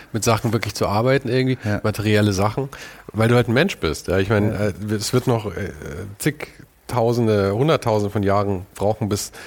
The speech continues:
Speaker 1: ein Mensch wirklich sich an, daran gewöhnt hat, wie so ein Umgang mit einem iPhone wirklich ist, weil
Speaker 2: Ja.
Speaker 1: ich meine, unsere Hardware und auch unser, unser Hirn, äh,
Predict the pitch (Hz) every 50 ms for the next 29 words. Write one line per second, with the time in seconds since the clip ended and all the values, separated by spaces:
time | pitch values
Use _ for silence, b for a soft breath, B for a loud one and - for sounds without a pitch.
0 | B B B 104 101 107 107 107 - - 101 107 107 - 113 98 - - 110 90
1 | 92 82 95 95 92 90 90 - - - _ - 110 101 104 107 98 - - -
2 | - _ _ - - 85 101 120 131 - 117 101 90 87 98 98 98 98 - 113
3 | 117 110 101 98 95 87 98 95 - - 98 104 - - 101 98 92 87 87 -
4 | 85 - - 151 - - - 87 90 90 B B B 107 101 B - 110 101 101
5 | 87 101 101 98 98 92 104 107 117 - - 110 104 104 104 101 101 B B B
6 | B B B B B 104 98 107 - 117 107 98 98 87 - 95 104 107 107 135
7 | 139 135 123 113 90